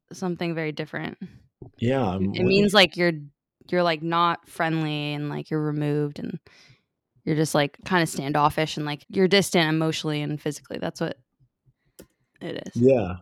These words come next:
Speaker 2: Yeah, I'm reading that now.
Speaker 1: Yeah.
Speaker 2: What, what word am I thinking of?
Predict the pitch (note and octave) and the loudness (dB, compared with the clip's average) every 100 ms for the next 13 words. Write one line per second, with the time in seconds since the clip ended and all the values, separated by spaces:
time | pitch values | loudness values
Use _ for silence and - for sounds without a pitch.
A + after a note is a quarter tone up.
0 | _ _ _ _ D3 B2 G#2+ B2+ D3+ B2+ | _ _ _ _ 0 0 0 0 2 0
1 | G2 G2 A#2+ F#2+ E2 F#2 _ - - A#2+ | -2 -4 -6 -6 -8 -14 _ -10 2 8
2 | G3 F#3+ F#3+ - - - F4 G3 D3+ B2 | 8 8 0 -12 -4 6 6 6 -2 2
3 | D3+ G3+ A3 C#3 A2 G2 D3+ G3 - C3+ | 4 4 4 0 -4 -6 -6 -6 -6 -8
4 | F2+ - | -8 -14